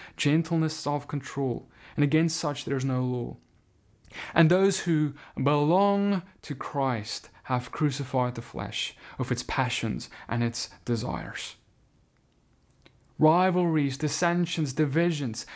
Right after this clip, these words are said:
you can't have these in your life and call yourself a Christian. You can't say, "I belong to Christ," while you have these things in your life. Dissensions of any kind, you can't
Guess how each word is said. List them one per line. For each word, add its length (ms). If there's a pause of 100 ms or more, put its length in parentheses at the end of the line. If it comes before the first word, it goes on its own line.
(120)
you 100
can't 400
have 320
these 220
in 80
your 160
life 280
and 120
call 180
yourself 340
a 40
Christian. 420 (220)
You 120
can't 300
say, 160
"I 160
belong 360
to 60
Christ," 440
while 120
you 100
have 320
these 260
things 260
in 80
your 160
life. 380 (680)
Dissensions 720
of 120
any 240
kind, 300
you 120
can't 560